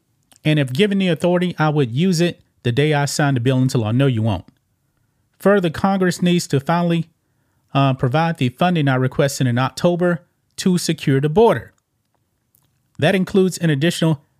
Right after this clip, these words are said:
thirteen hundred Border Patrol agents, uh, three hundred and seventy-five immigration judges, sixteen hundred asylum officers, and over one hundred cutting-edge inspection machines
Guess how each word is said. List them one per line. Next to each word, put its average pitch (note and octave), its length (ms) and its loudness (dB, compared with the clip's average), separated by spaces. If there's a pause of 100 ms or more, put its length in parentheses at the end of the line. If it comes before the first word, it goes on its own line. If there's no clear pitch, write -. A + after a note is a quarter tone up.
(180)
thirteen F#3+ 480 0
hundred E3+ 340 0
Border E3 260 2
Patrol - 380 -2
agents, D#3+ 500 -2 (600)
uh, B2+ 160 2
three F3 240 0
hundred D#3+ 180 2
and C#3 100 0
seventy-five D#3 640 -2
immigration D3 500 0
judges, B2+ 500 -2 (600)
sixteen F3+ 540 -2
hundred D#3 280 2
asylum D3+ 440 0
officers, A#2+ 560 -2 (800)
and C3+ 140 2
over C3 180 2
one D3+ 260 0
hundred D#3 280 0
cutting-edge C#3+ 640 0
inspection C#3 540 -2
machines B2 540 -2